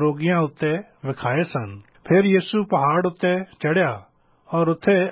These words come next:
ਆਪਣੇ ਚੇਲਿਆਂ ਦੇ ਸੰਗ ਬੈਠ ਗਿਆ। ਯਹੂਦੀਆਂ ਦੇ ਪਸਾਹ ਨਾਵੇਂ ਤਿਉਹਾਰ ਨੇੜੇ ਸੀ। ਉਪਰੰਤ ਯਿਸੂ ਨੇ ਜਾਂ ਅੱਖੀਆਂ ਚੁੱਕ ਕੇ ਇੱਕ ਵੱਡੀ ਭੀੜ ਆਪਣੇ ਵੱਲ ਆਉਂਦੀ ਡਿੱਠੀ,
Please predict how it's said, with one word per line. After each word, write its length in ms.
ਆਪਣੇ 260
ਚੇਲਿਆਂ 400
ਦੇ 120
ਸੰਗ 300
ਬੈਠ 260
ਗਿਆ। 280
ਯਹੂਦੀਆਂ 440
ਦੇ 100
ਪਸਾਹ 380
ਨਾਵੇਂ 380
ਤਿਉਹਾਰ 520
ਨੇੜੇ 320
ਸੀ। 320
ਉਪਰੰਤ 720
ਯਿਸੂ 400
ਨੇ 120
ਜਾਂ 320
ਅੱਖੀਆਂ 300
ਚੁੱਕ 260
ਕੇ 180
ਇੱਕ 160
ਵੱਡੀ 440
ਭੀੜ 320
ਆਪਣੇ 340
ਵੱਲ 180
ਆਉਂਦੀ 340
ਡਿੱਠੀ, 560